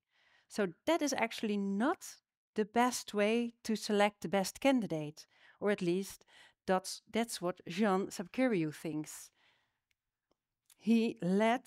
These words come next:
um, he led the implementation of a narrative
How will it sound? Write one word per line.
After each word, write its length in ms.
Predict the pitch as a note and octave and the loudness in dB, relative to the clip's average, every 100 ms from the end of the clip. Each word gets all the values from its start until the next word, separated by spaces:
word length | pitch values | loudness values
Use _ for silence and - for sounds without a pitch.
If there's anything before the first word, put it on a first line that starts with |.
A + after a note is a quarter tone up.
| - - - - _ - | -10 -16 -20 -20 _ -4
um, 520 | F#3 F3+ F3+ F3+ E3+ - _ _ | 0 2 2 -2 -6 -12 _ _
he 220 | - F#3 | -6 0
led 220 | F#3 C4+ | 2 2
the 100 | - | 2
implementation 720 | A3 C4 G#3 F#3+ A#3+ C#4+ - F#3 | 2 2 2 2 2 2 0 -2
of 140 | G3 | -2
a 20 | |
narrative 720 | F3+ E3 B3 D#4+ A3 F3+ E3 | -2 2 2 2 0 -2 -4